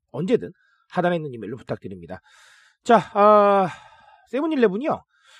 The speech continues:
지난 시월에 피비 아이스크림, 피비라고 하면 저희 자체 브랜드를 말하는 거죠. 아, 피비 아이스크림인 세븐 셀렉트 밀크 바닐라 콘. 자, 요런 제품을 내놨는데요.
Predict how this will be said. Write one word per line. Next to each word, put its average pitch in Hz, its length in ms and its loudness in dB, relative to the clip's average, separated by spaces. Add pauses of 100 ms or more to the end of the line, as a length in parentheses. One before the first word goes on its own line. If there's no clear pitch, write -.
(160)
지난 277 420 -4
시월에 262 800 -4 (460)
피비 392 420 4
아이스크림, 147 460 -2
피비라고 269 560 0
하면 185 160 -6
저희 160 160 -6
자체 - 340 -2
브랜드를 156 420 -4
말하는 98 360 -8
거죠. 104 260 -8 (400)
아, - 140 -4
피비 277 220 4
아이스크림인 156 840 -2
세븐 339 480 -4
셀렉트 226 720 -6
밀크 226 500 -6
바닐라 147 480 -4
콘. - 240 -10
자, 98 120 -6
요런 262 240 2
제품을 160 340 -6
내놨는데요. 107 540 -6